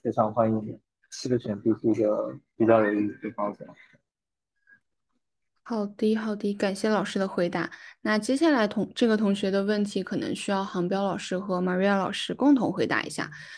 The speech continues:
Speaker 2: 就是有同学想要了解，啊，首先第一个是，呃，和其他公链相比的话，Vara 有什么突出的优势？然后目前有哪些生态？啊，第二个问题的话是，后续 Vara 有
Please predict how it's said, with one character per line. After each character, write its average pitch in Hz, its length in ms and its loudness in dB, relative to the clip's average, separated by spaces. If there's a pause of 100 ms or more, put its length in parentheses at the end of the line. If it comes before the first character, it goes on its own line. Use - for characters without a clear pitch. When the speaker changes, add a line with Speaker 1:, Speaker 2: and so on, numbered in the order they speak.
(140)
Speaker 2:
就 196 80 0
是 196 140 6
有 185 160 4
同 190 220 2
学 208 260 2
想 202 200 2
要 180 140 4
了 175 300 2
解， 214 180 2 (360)
啊， 190 160 4
首 - 100 0
先 202 180 4
第 254 120 2
一 285 80 6
个 277 120 8
是， 220 320 4 (300)
呃， 196 180 4
和 208 240 2
其 226 160 0
他 247 300 4
公 285 300 4
链 262 220 6
相 254 260 4
比 269 100 4
的 - 120 2
话， 185 300 0
Vara 226 400 4
有 196 160 2
什 - 140 -2
么 - 260 -2
突 220 160 2
出 240 160 0
的 247 140 6
优 220 180 6
势？ - 360 0 (340)
然 170 180 2
后 233 300 0 (160)
目 254 80 8
前 214 260 2
有 220 140 6
哪 240 140 4
些 - 140 -2
生 220 220 2
态？ 277 240 2 (340)
啊， 185 200 0
第 285 140 2
二 320 120 8
个 247 80 6
问 208 160 6
题 208 140 2
的 135 100 2
话 190 280 0
是， 185 280 -2
后 202 220 0
续 196 220 -2
Vara 214 340 4
有 - 100 -2